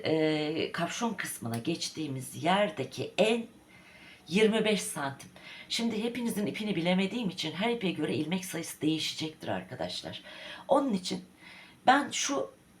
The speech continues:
en olarak size santim vereyim. Santimlerle örmek çok daha garanti olur.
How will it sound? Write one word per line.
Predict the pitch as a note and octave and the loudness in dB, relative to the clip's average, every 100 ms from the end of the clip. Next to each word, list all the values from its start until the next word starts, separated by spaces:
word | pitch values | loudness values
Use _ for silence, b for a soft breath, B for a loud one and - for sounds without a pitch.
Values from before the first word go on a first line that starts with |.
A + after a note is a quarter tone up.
| - | 0
en | - C4 | 4 6
olarak | G3+ D3+ C#3 - | 6 4 2 -2
size | E3 C3 B2 | -6 -4 -4
santim | - D3+ D3+ A#3+ B3+ | 0 0 0 -2 2
vereyim. | C4+ B3+ A#3 - - - - B B | 2 2 -2 -6 -16 -20 -20 B B
Santimlerle | - G#3+ G#3+ G#3+ B3 C4+ B3+ F#3 | 2 4 4 2 2 4 6 6
örmek | F#3+ G3 A3+ | 6 4 0
çok | - - - | -4 -2 0
daha | F3+ G#3+ | 2 2
garanti | D3 D#3 C#3+ C#3+ - | 4 4 4 0 -4
olur. | G2 - - - - | -6 -6 -8 -10 -14